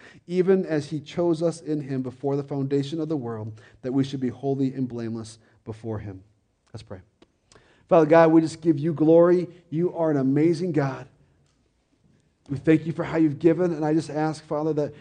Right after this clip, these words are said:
you would work in each one of our hearts, and that as we partner with you, Father, as we come alongside with you, as we soften our heart towards you and allow you to work in our lives,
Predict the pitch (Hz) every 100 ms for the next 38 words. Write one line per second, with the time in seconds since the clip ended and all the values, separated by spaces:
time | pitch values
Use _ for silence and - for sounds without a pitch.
0 | - 147 160 139 131 160 156 139 139 170
1 | - 156 160 151 151 135 143 139 - -
2 | - _ _ _ _ _ _ _ _ -
3 | 139 139 160 175 156 170 160 - _ _
4 | - 185 185 185 175 170 - 156 143 147
5 | 151 151 147 143 - 175 175 175 175 -
6 | 165 156 160 156 151 151 151 - 175 165
7 | 170 196 165 160 135 160 165 165 - 165
8 | 165 139 123 170 190 160 147 147 170 185
9 | 160 147 165 165 - 160 156 151 147 151
10 | 151 143 -